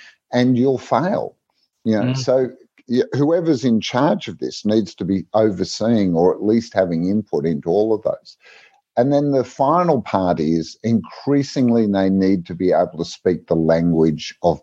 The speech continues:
Speaker 1: business. Most marketers find themselves very good speaking marketing language. You know, they can talk to their agencies and they can talk to, you know,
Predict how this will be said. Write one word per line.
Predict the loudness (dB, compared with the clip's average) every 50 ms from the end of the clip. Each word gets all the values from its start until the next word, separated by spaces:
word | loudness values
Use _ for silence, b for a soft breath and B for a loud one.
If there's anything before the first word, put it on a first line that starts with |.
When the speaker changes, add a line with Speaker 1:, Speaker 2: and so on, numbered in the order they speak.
| _ 0
Speaker 1:
business. | 0 0 0 0 -4 -4 -6 -6 -10 -14 -18 -18 B B B B B B B B B B B _ -18 -18 -18 _ _ -2
Most | 0 0 0 0 0 -2 -4 -4
marketers | -2 0 0 0 0 0 0 0 2 0 0 -2
find | -2 0 0 2 2 0
themselves | 0 -2 -2 0 0 0 0 -2
very | -4 -4 -2 0 0 2 2 0
good | 0 0 0 0 0 0 -4
speaking | -8 -12 -6 -2 -2 -2 -2 -2 -2 0 0 2 2
marketing | 2 2 2 0 0 0 -2 0 0 0 0
language. | 0 -2 -4 -6 -6 -8 -10 -12 -12 -12 -16 -20 -20 -20 _ _ _ -4
You | 0 0
know, | 2 2
they | 2 0 0
can | 0 -2 -2 -2
talk | -2 0 0 0 0 -2 -4
to | -2
their | 0 2 2 4 4
agencies | 2 2 0 0 0 0 0 -2 0 0 0 2 2 2 0 -2
and | -4 -2 -2
they | -2 -2
can | -2 -4 -6 -4
talk | -2 -2 -2 -2 -2 -4 -4
to, | -2 -2 -2 -2 B B B B B B B
you | -2 0
know, | 2 2 2 0